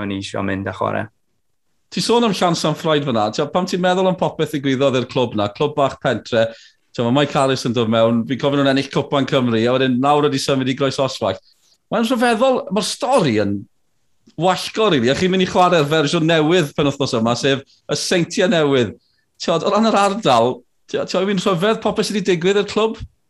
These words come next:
Speaker 1: Ie, mae o'n rhyfedd, a fel chi 'di deud, ma', ma' T N S 'di symud ymlaen, a ma', ma' nhw, gen nhw set-up lovely yn Croes Oswell rŵan.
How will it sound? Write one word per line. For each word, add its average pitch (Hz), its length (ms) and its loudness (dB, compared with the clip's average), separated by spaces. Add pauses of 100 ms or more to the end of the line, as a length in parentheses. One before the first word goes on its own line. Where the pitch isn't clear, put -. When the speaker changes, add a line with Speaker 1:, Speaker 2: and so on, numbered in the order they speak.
(520)
Speaker 1:
Ie, 147 180 4
mae 165 300 2
o'n 156 80 -6
rhyfedd, 110 400 2
a 127 240 0 (240)
fel 139 160 2
chi 135 100 -2
'di 117 120 -2
deud, 120 260 0
ma', 139 160 -6
ma' 123 100 -4
T 139 160 -4
N 120 80 -2
S 117 160 -6
'di 110 80 -10
symud 113 240 -4
ymlaen, 110 400 -2
a 107 120 -2 (340)
ma', - 180 -12
ma' 117 140 -4
nhw, 123 160 -4
gen 113 180 -2
nhw 110 140 -6
set-up 110 420 -6
lovely 110 320 -2
yn 107 280 -4
Croes 117 200 -6
Oswell 113 380 -6
rŵan. 113 260 -2